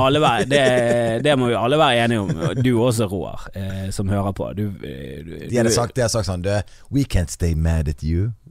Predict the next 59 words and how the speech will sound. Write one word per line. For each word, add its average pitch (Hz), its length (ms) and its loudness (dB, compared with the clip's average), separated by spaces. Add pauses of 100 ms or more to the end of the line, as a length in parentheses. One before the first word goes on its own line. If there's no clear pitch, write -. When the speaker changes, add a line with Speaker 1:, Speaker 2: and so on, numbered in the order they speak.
(1200)
Speaker 1:
Jeg 156 80 2
tror, 254 220 2
jeg 175 100 2
tror 240 140 2
ikke 190 100 0
han 151 80 2
hadde 117 160 2
vært 170 240 0
en 220 80 2
nazist - 480 0
som 170 80 2
gjorde 165 320 4
så 156 140 -2
mye 143 160 0
ille. 139 340 2 (320)
Speaker 2:
Nei, 69 240 -6
jeg 101 80 -4
tror 120 220 -2
han 107 80 0
hadde 127 100 6
Speaker 1:
Men 151 60 4
Speaker 2:
vært 156 80 2
en 151 80 2
Speaker 1:
jeg - 80 2
tror 208 140 6
han 156 100 6
Speaker 2:
snill 127 60 4
Speaker 1:
hadde 117 120 4
vært 170 240 2
en 147 80 2
litt 156 160 0
sånn 143 140 4
moroklump, 123 680 0
eh, 98 80 2
på - 140 -2
kontoret. 110 180 0
Speaker 2:
Jeg 120 80 4
tror 160 120 4
han 143 100 0
hadde 135 100 0
sagt 147 160 -2
sånn, 135 220 -4 (220)
«Ja, 339 120 0 (120)
jeg, 330 260 2 (140)
jeg 330 200 0
tror 381 440 4
da 285 240 4
at, - 200 -2
eh, 240 600 2 (120)
ja, 330 200 0
altså, 349 200 2
jødene, 302 480 2
de, 381 140 2 (540)
men 269 200 -4
jeg, 320 320 -2
jeg 277 140 2
er 294 80 2
ikke 349 160 -2
imot, 440 160 -2